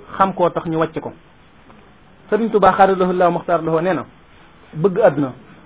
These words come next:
mooy wépp, mooy bopp wépp ñaawteef." Serigne Touba xaada lahu laahu maxtaar lahu nee na, "Lu juddoo ci topp ndigal, lu ne mi ngi xaar kay topp ndigal ca buntu àjjana. Lu ju-,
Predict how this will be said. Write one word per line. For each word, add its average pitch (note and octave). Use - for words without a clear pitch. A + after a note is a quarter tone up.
mooy F#3
wépp, G#3+
mooy F#3+
bopp F#3+
wépp G#3
ñaawteef." E3
Serigne A3+
Touba F#3+
xaada F#3+
lahu F3
laahu E3+
maxtaar E3+
lahu E3
nee F#3
na, C3
"Lu F#3
juddoo F#3
ci G3+
topp G#3
ndigal, D3+
lu E3+
ne F3
mi E3+
ngi F#3+
xaar E3+
kay G3+
topp G#3
ndigal D#3+
ca G3
buntu F#3+
àjjana. C3
Lu G3
ju-, G#3+